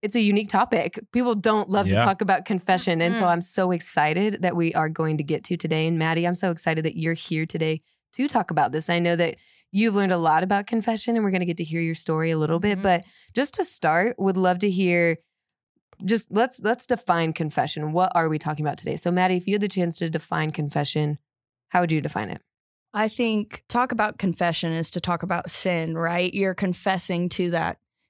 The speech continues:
Speaker 3: sin. And I think sin is something that I like to imagine as distance, like distance. Sin is distance between God, right? 'Cause God cannot be around sin. And I think confession is just getting rid of that distance so that, you know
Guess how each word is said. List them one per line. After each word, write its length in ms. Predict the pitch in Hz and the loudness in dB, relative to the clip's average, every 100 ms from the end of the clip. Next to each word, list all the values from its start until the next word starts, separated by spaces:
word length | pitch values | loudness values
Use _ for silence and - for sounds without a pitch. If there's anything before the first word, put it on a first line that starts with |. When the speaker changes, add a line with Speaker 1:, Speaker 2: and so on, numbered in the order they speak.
| _ | _
Speaker 3:
sin. 540 | - - 214 190 175 | 2 4 4 2 2
And 100 | 170 | 0
I 100 | 170 | 0
think 260 | 165 170 - | 0 -2 -2
sin 640 | - - 202 180 170 175 - _ _ - | -2 0 2 2 0 -2 -6 _ _ -6
is 100 | 175 | -2
something 360 | 190 175 175 175 | 0 0 0 0
that 300 | 185 180 - | 0 -2 -2
I 140 | 185 190 | 0 0
like 160 | 180 | 0
to 80 | - | -2
imagine 380 | 175 185 175 180 | -2 -2 -2 -2
as 160 | 175 - | -4 -4
distance, 600 | 185 165 - - 190 180 | -4 -4 -6 -4 -2 -2
like 140 | 175 - | -4 -4
distance. 640 | 190 - 220 220 208 - _ _ _ - | -2 0 0 2 2 0 _ _ _ -2
Sin 260 | - 269 | 2 2
is 160 | 269 202 | 2 0
distance 520 | 180 180 - 180 170 | 0 -2 0 0 0
between 440 | - - 170 165 160 | -2 -4 -2 -2 -2
God, 320 | 147 151 175 | -4 -4 -4
right? 200 | 175 - | -4 -4
'Cause 160 | 170 | -6
God 260 | - 180 170 | -2 -2 -2
cannot 360 | 185 170 165 - | -2 -2 -2 -4
be 140 | 170 | -4
around 300 | 170 90 - | -2 -4 -2
sin. 380 | - 175 165 185 _ - _ - | -2 -2 -2 -4 _ -20 _ -8
And 120 | 185 | -2
I 100 | 196 | -2
think 320 | 190 214 190 - | -2 -4 -4 -2
confession 760 | 180 - 233 269 190 170 160 | -2 0 0 0 -2 -2 -4
is 180 | 170 160 | -4 -4
just 200 | 175 - | -6 -4
getting 240 | 185 175 | -2 0
rid 140 | 170 170 | 0 0
of 120 | 160 | 0
that 260 | 160 165 | -2 -2
distance 720 | - 208 - 151 - - - - _ _ - | -2 -2 -2 -6 -8 -4 -4 -4 _ _ -10
so 200 | - 185 | -2 2
that, 340 | 170 170 165 _ 202 | 2 0 -2 _ -2
you 100 | 190 | 0
know 340 | 175 185 | 0 -2